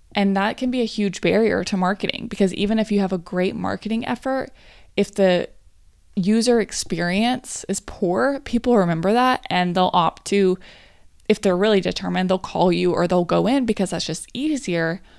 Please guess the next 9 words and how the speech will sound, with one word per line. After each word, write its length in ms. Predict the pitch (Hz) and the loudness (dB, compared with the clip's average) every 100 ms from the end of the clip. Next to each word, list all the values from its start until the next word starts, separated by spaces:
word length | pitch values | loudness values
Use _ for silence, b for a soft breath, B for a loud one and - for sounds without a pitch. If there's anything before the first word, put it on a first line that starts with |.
| b b b | b b b
Or 520 | - 302 254 240 - - | -2 0 0 0 -4 -2
if 460 | 208 202 - - - _ - - - - | 0 0 -2 -16 -20 _ -20 -20 -6 2
they 160 | 220 | 2
don't 300 | 185 202 208 | 4 2 0
have 520 | 202 - 196 233 202 185 | -6 -2 2 2 2 2
the 320 | 208 175 170 | 4 4 2
energy 440 | 196 233 240 190 190 | 0 0 0 0 -2
or 100 | 185 | 0
that, 160 | 170 | -2